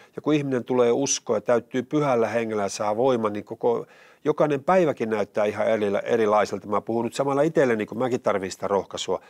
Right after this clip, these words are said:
Mut Jeesus antaa sitä rohkaisua ja mä uskon, että Jumala haluaa pelastaa tästä kansasta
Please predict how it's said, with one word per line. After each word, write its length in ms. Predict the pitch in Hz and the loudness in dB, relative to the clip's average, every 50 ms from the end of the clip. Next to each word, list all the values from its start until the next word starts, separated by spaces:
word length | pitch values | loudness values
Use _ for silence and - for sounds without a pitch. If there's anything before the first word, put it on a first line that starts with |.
| - - - _ _ | -20 -20 -20 _ _
Mut 160 | 135 - - | -10 2 4
Jeesus 300 | 208 202 165 151 139 165 | 4 4 4 2 0 0
antaa 320 | 180 175 151 - 123 107 | 0 0 0 0 -2 -2
sitä 180 | - - - 104 | -2 -4 -4 0
rohkaisua 520 | 113 120 113 - - 104 - - 120 107 | 2 2 0 0 -2 -8 -6 -4 -4 -4
ja 100 | 101 110 | -4 -4
mä 160 | 120 143 143 160 | -6 -6 -4 -2
uskon, 340 | 208 202 - - 151 139 | -2 -2 -4 -6 -8 -8
että 160 | 131 113 - 151 | -8 -8 -8 -6
Jumala 260 | 151 143 135 131 123 | -4 -2 -2 -2 -2
haluaa 320 | 135 143 135 135 127 123 | -2 -2 -2 -2 -4 -4
pelastaa 520 | - - 185 185 165 135 - - - 107 98 | -2 0 2 4 4 2 2 -2 -6 -8 -8
tästä 380 | - - 117 - - - 113 | -4 -6 -6 -6 -6 -12 -10
kansasta 540 | - - 123 113 101 104 95 - - 104 | -6 -4 -4 -4 -4 -6 -12 -8 -8 -8